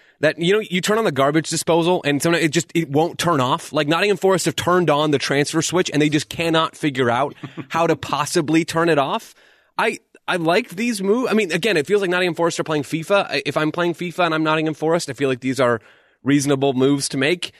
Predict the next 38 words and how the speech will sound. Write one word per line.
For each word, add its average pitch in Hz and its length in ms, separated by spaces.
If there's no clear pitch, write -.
when 143 180
you've 151 200
made 143 360
eighty-seven 147 580
moves 139 420
in 135 100
the 127 80
last 139 320
transfer 175 260
window. 170 440
And 135 180
I, 135 80
I 196 120
don't 202 120
know. 185 80
I 160 100
don't 202 120
know 196 80
how 190 40
this 170 160
is 156 80
gonna 151 160
affect 139 280
squad 131 280
chemistry 131 340
and 120 60
all 123 100
that 120 140
stuff, 139 160
but 123 140
Keylor 202 280
Navas, 135 400
to 135 80
pick 127 160
one 131 140
of 123 80
those 120 240
three, 117 320